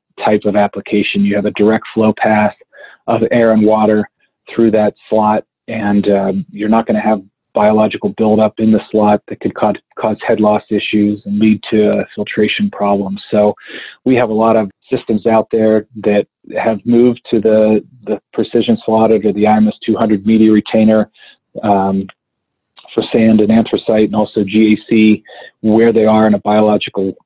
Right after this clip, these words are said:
atmosphere. And, you know, we monitor the head loss ac-, across the, the entire filter system, but we've had just a ton of success with these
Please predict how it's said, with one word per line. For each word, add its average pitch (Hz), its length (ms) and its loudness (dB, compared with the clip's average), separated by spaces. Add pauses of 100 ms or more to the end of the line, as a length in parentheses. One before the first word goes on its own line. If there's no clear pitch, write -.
atmosphere. 110 800 0 (400)
And, 107 420 0
you 113 260 -8
know, 101 120 -4
we 107 160 4
monitor 110 420 2
the 104 80 0
head 107 180 0
loss 107 300 2 (100)
ac-, 98 100 -8 (200)
across 110 460 -2 (440)
the, 101 380 0
the 104 80 -4
entire 107 460 -2
filter 104 280 -4 (100)
system, 101 500 -6
but 104 80 0
we've 107 200 0
had 104 360 -2
just - 180 -12
a 101 60 -14
ton 113 220 0
of 107 140 0
success - 400 -4 (680)
with 113 160 -2
these 104 180 0